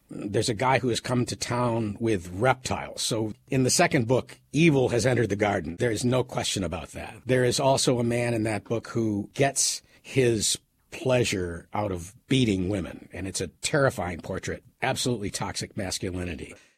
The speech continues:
And there's another, there's an academic in it who is kind of the devil himself, who just enjoys manipulating for the sheer pleasure of it, just enjoys destroying people's lives. There was nothing like that in the first book. And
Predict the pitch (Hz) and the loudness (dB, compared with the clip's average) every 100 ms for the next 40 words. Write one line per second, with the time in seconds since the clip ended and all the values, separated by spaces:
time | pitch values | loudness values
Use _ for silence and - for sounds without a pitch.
0 | _ 143 151 160 160 160 190 147 139 135 | _ 2 8 8 8 6 6 6 4 2
1 | 127 147 156 113 160 160 127 123 120 101 | 0 -2 -2 0 2 2 2 0 0 0
2 | 120 113 - - 170 208 202 147 160 196 | 0 0 -4 -2 2 4 4 4 4 6
3 | 170 160 175 220 101 - - 123 147 180 | 4 4 2 2 -2 -8 -4 2 2 2
4 | 165 170 151 113 139 160 170 156 127 123 | 2 2 0 2 4 6 6 4 2 0
5 | 120 131 139 151 123 120 104 90 87 - | 0 0 2 2 2 0 0 -4 -6 -6
6 | - 131 123 - - 202 214 202 190 180 | 0 0 0 -2 0 4 6 6 4 0
7 | - - 123 113 104 87 76 - - - | -6 2 2 4 0 -2 -6 -12 -12 -2
8 | 135 127 - 117 107 101 117 110 95 98 | 0 0 -2 -4 -2 0 0 0 -2 -2
9 | 92 113 101 90 107 90 90 92 95 92 | -2 -2 -2 -4 -6 -6 -8 -6 -4 -4
10 | 76 - _ _ - 117 147 151 185 190 | -6 -10 _ _ -8 2 4 6 6 6
11 | 156 131 143 156 - 87 73 - 107 107 | 6 6 2 0 -2 -4 -6 -6 -6 -4
12 | 139 123 - 120 143 76 - _ _ _ | -2 -2 -2 2 2 0 -14 _ _ _
13 | - 135 127 127 - | -2 2 4 2 -2